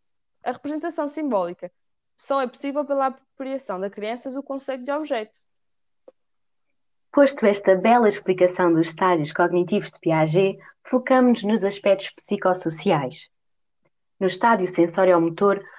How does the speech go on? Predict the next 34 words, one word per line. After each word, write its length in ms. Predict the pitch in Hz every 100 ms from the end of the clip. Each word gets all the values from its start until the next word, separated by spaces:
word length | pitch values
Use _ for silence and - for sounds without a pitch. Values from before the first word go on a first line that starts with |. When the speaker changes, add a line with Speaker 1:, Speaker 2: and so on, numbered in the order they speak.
| - -
Speaker 2:
formam-se 420 | 220 220 214 226
os 80 | 196
vínculos 380 | 220 254 254
afetivos 520 | 214 208 196 185 165 -
com 140 | 185
os 140 | 180
pais 300 | - 190 196
numa 220 | 170 156 156
primeira 320 | 175 180 185 160
instância 640 | 156 190 180 180 175 180 - _ _
e 60 | 240
de 80 | 233
seguida 340 | 214 226 220
com 160 | 220 185
outras 300 | 175 175 160
pessoas. 580 | - - 135 135 - _ _ _ _ _ _ _ _
A 180 | - 156
autoconsciência 920 | 180 185 170 156 160 156 190 190 - 180
desenvolve-se, 840 | 156 185 175 151 135 - - - _ _ -
ocorre 400 | 160 160 185 170
a 40 |
passagem 540 | 170 160 156 160 151
da 100 | 156
dependência 720 | 151 - 170 175 185 185 -
para 160 | 170 160
a 40 |
autonomia 720 | 160 160 202 196 185 190 185 185
e 80 | 208
o 60 |
interesse 460 | 220 196 190 196 -
por 120 | 185
outras 260 | 175 180 180
crianças 500 | 175 175 156 160 160
aumenta. 600 | 160 160 131 - 135